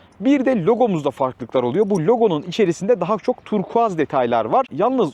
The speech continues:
o logolar biraz daha fazla güneşe karşı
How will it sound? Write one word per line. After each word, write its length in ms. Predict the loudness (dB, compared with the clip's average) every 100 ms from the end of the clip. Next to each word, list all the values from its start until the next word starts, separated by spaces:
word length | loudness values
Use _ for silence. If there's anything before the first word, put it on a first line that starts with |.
| 0
o 140 | 0
logolar 440 | 2 0 0 0 0
biraz 280 | 2 2 0
daha 180 | -2
fazla 320 | 0 -2 0 -2
güneşe 340 | -2 -4 -4
karşı 440 | -2 -4 -2 -2